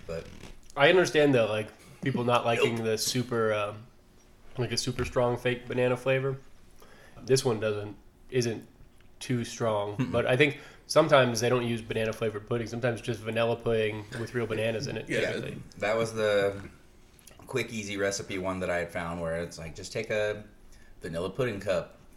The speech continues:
Speaker 1: add some sliced bananas and vanilla wafers, mix it together, and then serve. Like, that's, but that's vanilla pudding with bananas. That's not banana pudding.
Speaker 2: Yeah, but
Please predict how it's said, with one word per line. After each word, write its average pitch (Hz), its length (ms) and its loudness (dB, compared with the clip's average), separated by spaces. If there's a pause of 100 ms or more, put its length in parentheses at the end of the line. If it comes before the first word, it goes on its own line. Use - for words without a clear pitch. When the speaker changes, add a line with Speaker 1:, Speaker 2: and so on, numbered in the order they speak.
(120)
Speaker 1:
add 85 200 -6
some 95 120 -10
sliced 95 340 -4
bananas 104 520 -4
and 85 520 -8
vanilla 98 260 -4
wafers, 92 560 -4
mix 87 260 -10
it 101 80 -12
together, 85 440 -4
and 80 140 -10
then 107 120 -8
serve. - 360 -6 (500)
Like, 92 180 -14
that's, - 380 -10 (640)
but 101 100 -12
that's 110 160 -8
vanilla 127 300 -4
pudding 85 300 -6
with 92 120 -8
bananas. 107 400 -8
That's 85 200 -14
not 107 160 -14
banana 73 260 -14
pudding. 92 300 -12 (800)
Speaker 2:
Yeah, 107 180 -2
but 104 180 -8